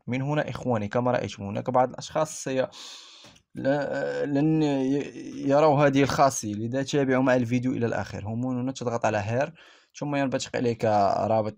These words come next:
التليجرام الخاص بهم، مثلًا هكذا سينبثق لدينا التليجرام أو التليجرام، تقوم بعمل جوا هكذا فقط جوا. أيضًا ت-، نقوم بالرجوع إلى الموقع لاستكمال بعض ال-، المهام الأخرى.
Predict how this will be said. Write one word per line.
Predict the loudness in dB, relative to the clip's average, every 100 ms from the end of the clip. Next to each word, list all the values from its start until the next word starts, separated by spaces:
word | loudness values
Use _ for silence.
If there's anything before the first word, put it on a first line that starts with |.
| -6
التليجرام | -6 -4 -6 -4 -4 -4
الخاص | -4 -4 -4
بهم، | -6 -6
مثلًا | -6 -6 -6 -6 -6 -6
هكذا | -6 -2 -2
سينبثق | -4 -8 -8 -6 -4
لدينا | -2 -4 -6
التليجرام | -10 -10 -8 -4 -2 -4 -6 -20 _ _ _ _ _ _ -2
أو | 0 0
التليجرام، | -4 -6 -6 -2 -2 -2
تقوم | -4 -2 0 0
بعمل | 0 -2 -4
جوا | -6 -4 -4 -4 -4
هكذا | -4 -2 -6 -4
فقط | -6 -6 -6
جوا. | -6 -6 -6 -10 _ _ _ -8
أيضًا | -6 -4
ت-، | -6 -8
نقوم | -8 -4 -2 -2
بالرجوع | -2 -2 -2 -2 -2
إلى | -4 -4
الموقع | -4 -4 -6 -2 -4 -4 _ -20 _ _ _ _ _ _
لاستكمال | -6 -6 -4 -6 -2 0 0
بعض | 0 -2 -2
ال-، | -6 -4 -6 -8 -10 -8 -6 -4 -2
المهام | 0 2 0
الأخرى. | -2 -4 -2 -2